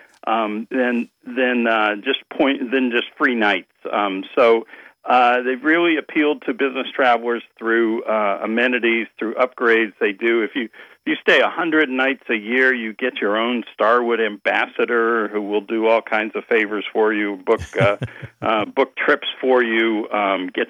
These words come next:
you upgrades anywhere, um, have uh, you know, have a chicken Caesar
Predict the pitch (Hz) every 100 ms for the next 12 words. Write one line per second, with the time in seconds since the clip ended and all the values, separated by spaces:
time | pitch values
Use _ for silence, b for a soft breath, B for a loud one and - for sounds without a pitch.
0 | - 113 107 - 120 104 95 117 104 101
1 | 104 101 101 98 107 - 92 90 90 98
2 | 95 85 - B B B - 107 104 104
3 | 101 - 120 107 101 95 107 104 98 90
4 | _ - - - - 107 151 117 113